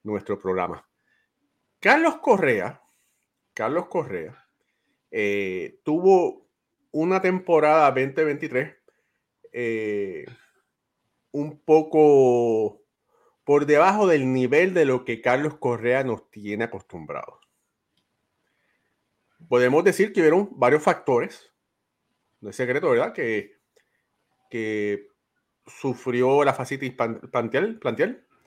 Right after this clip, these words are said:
Eh, eso fue un factor. Hubo el pri-, al principio de la temporada, antes del comienzo, no se sabía para dónde Carlos Correa, ¿verdad? Si iba para San Francisco, si iba para los Mets, si regresaba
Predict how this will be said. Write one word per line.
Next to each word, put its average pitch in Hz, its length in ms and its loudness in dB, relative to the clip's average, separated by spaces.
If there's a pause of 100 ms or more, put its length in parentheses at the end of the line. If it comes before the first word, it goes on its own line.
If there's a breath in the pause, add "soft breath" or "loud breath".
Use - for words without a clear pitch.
(400)
Eh, 95 960 -6 (720)
eso - 120 -20
fue 92 140 -14
un - 60 -16
factor. - 480 0 (2250)
Hubo 147 320 2
el 175 80 2
pri-, 147 200 0
al 135 200 2
principio 143 560 0
de 165 80 6
la 151 60 4
temporada, 151 680 0 (100)
antes 117 220 -10
del 127 140 -6
comienzo, 160 600 -4 (460)
no 127 140 -4
se 143 80 -8
sabía 139 260 2
para 123 160 4
dónde 123 180 0
Carlos 120 220 -2
Correa, 135 320 0
¿verdad? 135 220 0
Si 123 100 -8
iba 123 300 0
para 113 240 -2
San 101 160 -12
Francisco, 175 640 -10
si - 160 -14
iba 107 220 -6
para 95 200 -8
los 85 160 -10
Mets, 220 360 0
si 110 120 -10
regresaba 95 720 -8